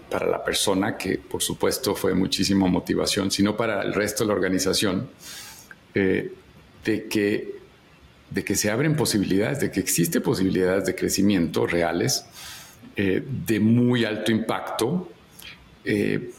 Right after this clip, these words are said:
por, eh, de cosas que sin esta colaboración entre talento y empresa, pues no hubieran sido, no hubieran sido posibles. Entonces, imagínate el estudiante dual en ese momento explicándole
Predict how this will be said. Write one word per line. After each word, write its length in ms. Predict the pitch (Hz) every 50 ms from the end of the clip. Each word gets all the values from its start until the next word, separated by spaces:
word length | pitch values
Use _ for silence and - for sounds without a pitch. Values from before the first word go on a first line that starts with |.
| - - -
por, 340 | - 107 107 104 - - - - 131
eh, 320 | 123 117 - - - - -
de 160 | 127 117 110
cosas 320 | - - 113 - 135 120 -
que 480 | - 123 113 98 - - - - - - - - - - - - - - - - - - - - - -
sin 240 | - - - 110 110
esta 240 | 123 123 - 151 151
colaboración 560 | 147 127 113 104 101 104 101 95 - 113 117
entre 220 | 120 113 117 104
talento 500 | - - 92 92 98 104 107 110 107 120
y 80 | 113 107
empresa, 460 | 104 87 - 101 98 95 - 123 123
pues 140 | - 98 87
no 100 | 92 95
hubieran 260 | 90 98 98 101 95
sido, 420 | - - 92 90 - - - 90 - - - - - - - - - - - -
no 100 | - 117
hubieran 240 | 120 131 139 135 120
sido 260 | - 120 110 113 113
posibles. 560 | 113 110 90 - 92 90 87 90 90 - -
Entonces, 260 | - - - 107 110 113
imagínate 380 | 110 101 104 117 127 113 -
el 60 | 123
estudiante 500 | - - - 107 104 104 104 101 104 107
dual 380 | 101 98 98 95 95 104 113 120
en 100 | 104 101
ese 160 | 101 - 117
momento 380 | 110 98 92 92 92 92 92 -
explicándole 760 | - - - - - 95 90 92 95 95 95 95 90 92